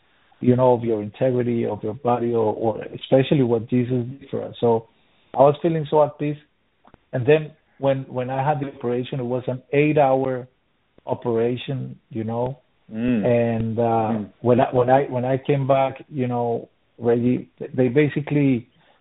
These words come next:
Speaker 1: performed the operation. They shut down your lungs. They shut down your, your stomach. They shut down your heart because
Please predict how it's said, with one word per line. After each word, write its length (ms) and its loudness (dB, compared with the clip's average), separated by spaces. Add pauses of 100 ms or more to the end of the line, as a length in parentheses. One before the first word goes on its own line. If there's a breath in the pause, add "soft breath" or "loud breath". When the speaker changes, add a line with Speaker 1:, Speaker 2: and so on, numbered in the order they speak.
(140 soft breath)
Speaker 1:
performed 440 4
the 120 0
operation. 760 -4 (680)
They 340 4 (140)
shut 240 4
down 280 2
your 360 -2
lungs. 400 -4 (320)
They 180 -6 (100)
shut 300 2
down 380 -4
your, 420 0 (480)
your 460 0 (140)
stomach. 400 2 (120)
They 180 -2 (120)
shut 240 2
down 260 0
your 180 0
heart 400 4
because 360 -10